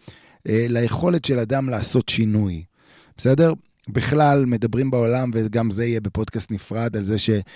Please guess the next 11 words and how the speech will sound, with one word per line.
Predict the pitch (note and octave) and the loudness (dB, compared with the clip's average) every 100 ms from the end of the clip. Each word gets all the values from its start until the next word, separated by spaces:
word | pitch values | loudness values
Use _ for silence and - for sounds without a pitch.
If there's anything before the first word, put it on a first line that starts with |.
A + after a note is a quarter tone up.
| - - - - | -20 -20 -14 -2
אה, | G#2+ A2 A2+ - | 2 2 0 -4
אה, | G2+ | -2
שינוי, | - A#2+ A2+ C3 D3 D3+ D#3 - _ _ _ - | 0 2 6 8 8 6 4 -2 _ _ _ -6
אה, | A2 A2 G#2+ G#2+ G#2 G#2 G2+ G2+ G2+ G2+ G2+ G2 G2+ G2+ G#2+ - - _ | -2 0 2 2 0 0 0 0 0 0 -2 -2 -4 -4 -8 -14 -20 _
כמוהו | - A#2+ B2+ C#3 D3+ D#3 C#3 | 0 2 4 6 8 6 4
כמו | - B2+ B2+ B2+ - | -2 2 4 2 0
אבלות. | F#2 F#2+ A#2+ D3 - - - _ _ _ _ _ _ _ _ _ _ _ _ _ - | -2 4 6 6 2 -12 -16 _ _ _ _ _ _ _ _ _ _ _ _ _ 2
בן | A#2 | 2
אדם | A2+ D3+ D3+ | 4 4 6
שנדרש | D#3 A#2+ A2+ C3 - | 4 4 2 2 2
לשינוי, | C3+ - A2+ B2+ D3+ D#3 D#3+ F3 | 0 2 4 6 8 8 6 2